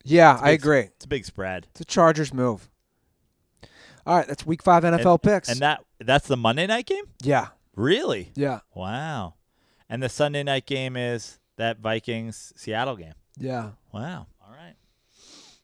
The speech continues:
Speaker 2: It's gonna be a fun week of football.
Speaker 1: Sure. Can't wait to not watch it.
Speaker 2: You'll be driving.
Speaker 1: I'll be driving. Allegedly.
Speaker 2: Now, you leave here Saturday morning.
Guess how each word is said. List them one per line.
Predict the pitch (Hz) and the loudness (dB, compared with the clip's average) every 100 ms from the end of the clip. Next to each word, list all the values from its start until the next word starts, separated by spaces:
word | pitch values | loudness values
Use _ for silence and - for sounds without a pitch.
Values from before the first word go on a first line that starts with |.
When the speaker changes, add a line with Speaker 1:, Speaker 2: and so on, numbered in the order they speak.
| _ | _
Speaker 2:
It's | - | -16
gonna | 175 | -12
be | |
a | 135 | -8
fun | 123 117 | -8 -8
week | 110 | -10
of | 101 | -8
football. | 135 160 - | -10 -8 -12
Speaker 1:
Sure. | - - 139 160 135 | -10 0 2 2 0
Can't | 143 131 | -8 -8
wait | - | -8
to | |
not | 127 127 117 | -6 -4 0
watch | 123 165 | 0 0
it. | 120 - _ _ _ _ _ _ _ _ _ _ _ | -6 -8 _ _ _ _ _ _ _ _ _ _ _
Speaker 2:
You'll | 104 113 | -4 -4
be | 107 | -2
driving. | 110 107 90 76 - | -2 -2 -4 -10 -6
Speaker 1:
I'll | 127 | -2
be | 131 | 0
driving. | 123 107 95 87 - _ _ _ _ _ - | 0 -2 -4 -14 -20 _ _ _ _ _ -4
Allegedly. | 139 139 127 120 95 80 - | 2 4 2 -2 -10 -14 -8
Speaker 2:
Now, | 127 | -2
you | 139 147 190 | -2 0 -4
leave | 180 180 - | -4 -8 -8
here | 175 156 127 127 | -4 -2 -2 -4
Saturday | - - - - 139 143 156 131 113 107 95 98 95 - | -14 -16 -10 -4 -2 0 -2 -4 -2 -2 -2 -6 -10 -8
morning. | 104 113 98 80 80 | -2 0 0 -6 -16